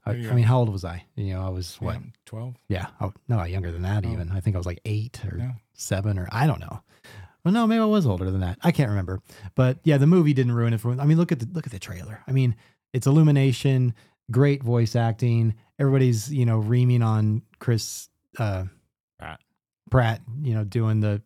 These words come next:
Speaker 1: doing the Mario voice. But I don't wanna, I don't wanna hear him sounding like a squeaky,
Speaker 2: Mm-hmm.
Speaker 1: crazy Mario
Speaker 2: Mm-hmm.
Speaker 1: all, you know, for an hour and a half or two hours.
Speaker 3: He did sound pretty good when we were listening to the trailer together. I felt like he, he played it pretty well.
Speaker 1: Yeah.
Speaker 3: Like, from what I've heard.
Speaker 1: I think,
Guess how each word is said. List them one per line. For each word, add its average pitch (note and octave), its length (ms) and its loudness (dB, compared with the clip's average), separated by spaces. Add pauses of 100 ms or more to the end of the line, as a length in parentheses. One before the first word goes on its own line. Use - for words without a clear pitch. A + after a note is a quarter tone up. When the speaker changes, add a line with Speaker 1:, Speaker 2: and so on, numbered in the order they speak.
(120)
Speaker 1:
doing A2 200 0
the G2+ 140 -2 (260)
Mario A#2 360 0
voice. A#2 180 2
But B2+ 160 -2 (280)
I G#3+ 40 0
don't B3+ 100 0
wanna, D#3+ 440 2
I F3 80 -4
don't G3+ 100 0
wanna F3 140 2
hear D3 160 2
him C3+ 100 2
sounding C3+ 280 0
like B2+ 120 0
a A2+ 40 -2
squeaky, A#2+ 600 0 (360)
Speaker 2:
Mm-hmm. A#2 60 -8
Speaker 1:
crazy A#2 340 6
Mario A#2 380 4
Speaker 2:
Mm-hmm. A#2 80 -2
Speaker 1:
all, A#2+ 400 0 (100)
you B2+ 100 2
know, G#2+ 120 2
for A2 200 0
an G#2 80 -6
hour A#2+ 120 2
and A#2+ 80 2
a A2+ 40 2
half A#2 220 0
or A#2+ 60 -2
two A2+ 200 0
hours. C3 400 0 (640)
Speaker 3:
He B2+ 80 -6
did C3+ 220 -4
sound G2+ 240 -6
pretty E2+ 160 -12
good D#2 340 -16
when E2 200 -12
we E2 100 -10
were D#2+ 100 -10
listening D#2+ 340 -12
to D2+ 100 -18
the D#2 100 -16
trailer E2 300 -14
together. G2 400 -14
I G#2 160 -8
felt F#2+ 240 -10
like D2 160 -18
he, D2 140 -18 (200)
he F2 160 -12
played D2+ 220 -18
it - 60 -20
pretty C#2+ 180 -20
well. C#2 320 -20
Speaker 1:
Yeah. G#3+ 180 -6 (180)
Speaker 3:
Like, D#2 120 -16 (240)
from D#2+ 120 -14
what C#2 100 -16
I've C#2 140 -20
heard. - 240 -20 (240)
Speaker 1:
I C4 60 0
think, B3+ 240 -2